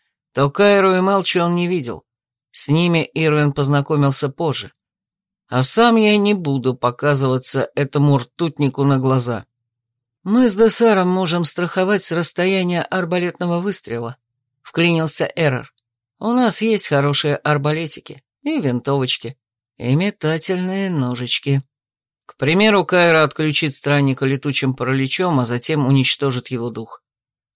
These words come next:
добавил Десар. «Разумеется, у нас будут запасные варианты на случай разных обстоятельств, но пока что план кажется мне рабочим». Никто же не ожидает, что за столь очаровательной внешностью Кайры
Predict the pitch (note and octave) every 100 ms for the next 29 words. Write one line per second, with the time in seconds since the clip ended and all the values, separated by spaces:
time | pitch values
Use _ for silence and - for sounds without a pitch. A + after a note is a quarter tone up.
0 | _ - E3 F3+ F3 E3 E3 D#3+ F3 -
1 | D3 - _ _ _ _ _ _ _ _
2 | _ - B2+ C3 D#3 E3+ E3 E3 E3 E3
3 | D#3 D3+ E3 E3+ C#3+ D#3+ E3 E3 F#3 F3
4 | C#3+ C#3 D#3 E3 C#3 B2+ B2+ B2+ D3+ C#3
5 | C#3 C3+ C#3+ C#3 C3+ C#3+ - D3+ E3+ D3
6 | - - - - _ _ _ _ _ B2
7 | C#3 C#3 E3+ A3 G#3+ - F3 D#3+ D3+ D#3+
8 | D#3+ C3+ D#3 C3+ B2+ - C3+ C3+ B2 B2
9 | A#2 - - - _ _ _ _ _ _
10 | - C#3 D3+ - A#3 G#3 D#3+ D3 C3+ C3
11 | B2 F#3 D#3 A2+ - A2 A2 A2+ - F3
12 | D#3+ C3+ C3+ C3+ D3+ D3 C3 C3 B2+ C3
13 | C#3+ - A#2+ - A#2+ - B2 A#2+ C3